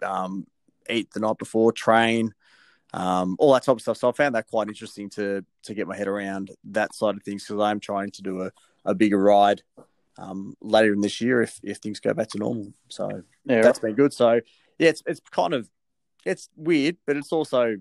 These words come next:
Speaker 1: it's kind of refreshing a little bit 'cause everyone's in the same boat. So, yeah, I'm missing it, but it's not the end of the world.
Speaker 2: Yeah.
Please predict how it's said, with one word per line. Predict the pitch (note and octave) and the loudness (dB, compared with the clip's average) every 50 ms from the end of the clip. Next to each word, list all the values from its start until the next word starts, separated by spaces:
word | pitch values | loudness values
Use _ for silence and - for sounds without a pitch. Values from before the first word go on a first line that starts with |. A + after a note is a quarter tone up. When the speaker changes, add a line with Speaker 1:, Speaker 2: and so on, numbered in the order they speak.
| - _ _ _ _ _ | -10 _ _ _ _ _
Speaker 1:
it's | - C3 - - | -20 -20 -14 -2
kind | - C#3 B2+ | -2 0 0
of | A2+ | 0
refreshing | G#2+ G#2+ G#2 - - - A#2+ - - C3 A#2 A2 A2 - | -4 -4 -6 -6 -6 -8 -8 -6 -6 -8 -8 -8 -8 -6
a | - | -6
little | G#2+ G#2+ A2+ A2+ A#2+ | -4 -4 -4 -4 -4
bit | G#2+ A2+ A2+ G2+ _ _ _ _ _ _ _ _ | -2 -4 -6 -6 _ _ _ _ _ _ _ _
'cause | - C3 A2 A#2 | -8 -4 -4 -4
everyone's | A2+ A2 A2+ G#2+ F#2 G#2+ | 0 0 0 -2 -2 -8
in | G2 F#2+ | -14 -14
the | |
same | F#2+ - A2+ A2 A2 | -8 -6 -4 -4 -2
boat. | G2 A#2 B2 B2+ A#2+ _ | 0 2 2 2 2 _
So, | - - - G#2+ G#2+ G#2+ G#2+ G#2 _ _ _ _ _ _ _ _ _ _ _ _ _ _ _ _ _ _ _ _ _ _ | -8 -10 -8 -4 -4 -4 -4 -6 _ _ _ _ _ _ _ _ _ _ _ _ _ _ _ _ _ _ _ _ _ _
yeah, | - E3 E3 B2+ - - - _ _ _ _ _ _ | 2 2 2 2 2 -4 -20 _ _ _ _ _ _
I'm | - B2+ C#3+ | -8 -6 -6
missing | D#3 - - A#2 A2+ | -6 -6 -8 -10 -8
it, | C3+ D3 _ - | -8 -10 _ -6
but | B2 A#2+ | -6 -6
it's | A2+ - - - | -6 -10 -8 -8
not | G#2 - | -8 -8
the | - | -8
end | - | -14
of | E2+ E2+ | -14 -10
the | F#2 | -6
world. | G2 F#2+ G2 G2 _ _ _ _ _ _ _ _ _ _ | -2 -2 -2 -2 _ _ _ _ _ _ _ _ _ _
Speaker 2:
Yeah. | - A#2+ A2+ A2 G2+ | -6 -2 -2 -2 -2